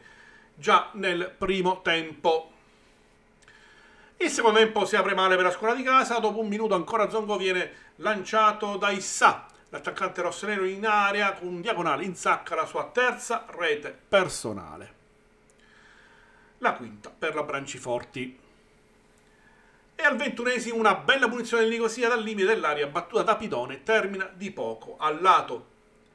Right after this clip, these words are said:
Al ventitreesimo in aria viene lanciato Zongo ma viene atterrato dai difensori Diouf e Pittera. L'arbitro concede il secondo rigore messo a segno al venticinquesimo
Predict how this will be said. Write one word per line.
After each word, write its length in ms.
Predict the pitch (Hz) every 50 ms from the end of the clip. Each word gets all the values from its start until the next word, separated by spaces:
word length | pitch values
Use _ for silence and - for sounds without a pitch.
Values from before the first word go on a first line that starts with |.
| _ _ _ _ _ _ _ _ _ _ _ _
Al 100 | - 131
ventitreesimo 800 | 131 147 170 170 208 208 220 240 247 247 226 - 240 240 233 226 220
in 120 | 202 202
aria 220 | 202 190 190 185 180
viene 180 | 180 185 180
lanciato 380 | 180 180 175 - 208 214 226 214
Zongo 320 | - 254 254 254 254 233 196
ma 280 | 196 185 180 180 - -
viene 240 | - 196 214 180 175
atterrato 380 | 208 208 - 190 170 180 175 175
dai 80 | 170
difensori 500 | 165 185 185 185 170 - - 175 170 156
Diouf 440 | 156 190 190 165 147 - - - - 156
e 100 | 143 139
Pittera. 760 | 143 - - 165 - - - 220 202 190 147 123 110 - - - - - - - - _
L'arbitro 480 | - 196 190 185 - 190 190 190 180 175
concede 360 | 175 180 175 - 190 185 175
il 300 | 170 170 165 160 160 147
secondo 440 | - - - 185 202 226 208 190 190
rigore 340 | 226 214 185 151 143 139
messo 280 | 139 185 196 - - -
a 40 | 165
segno 320 | - - 196 185 170 165
al 120 | 156 147 147
venticinquesimo 1080 | 147 226 226 220 226 185 202 214 170 - 113 104 104 - - - 120 123 113 - -